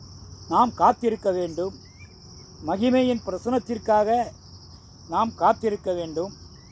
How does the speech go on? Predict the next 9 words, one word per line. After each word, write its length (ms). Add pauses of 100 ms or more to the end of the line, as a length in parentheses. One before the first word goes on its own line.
(340)
ஏனென்றால் 560
நினையாத 560
நேரத்திலே 480
வரக்கூடியவர் 840 (1400)
ஆயத்தமாக 680
வேண்டும். 400 (880)
நீதியின் 560
கிரீடம் 400 (880)
நமக்காக 540